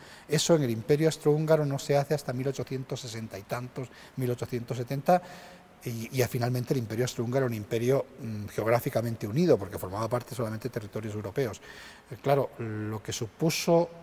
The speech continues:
reconocer esto en un territorio disperso, que abarcaba, como decía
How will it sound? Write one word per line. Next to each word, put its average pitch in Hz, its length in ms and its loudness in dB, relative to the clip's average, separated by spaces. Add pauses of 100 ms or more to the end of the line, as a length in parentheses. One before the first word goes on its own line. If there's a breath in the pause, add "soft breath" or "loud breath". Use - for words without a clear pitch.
(140)
reconocer 127 540 0
esto 151 260 0
en 117 60 -2
un 123 120 -4
territorio 135 460 2
disperso, - 760 -2 (400 loud breath)
que 117 80 -4
abarcaba, 127 480 4
como 113 240 0
decía 127 480 0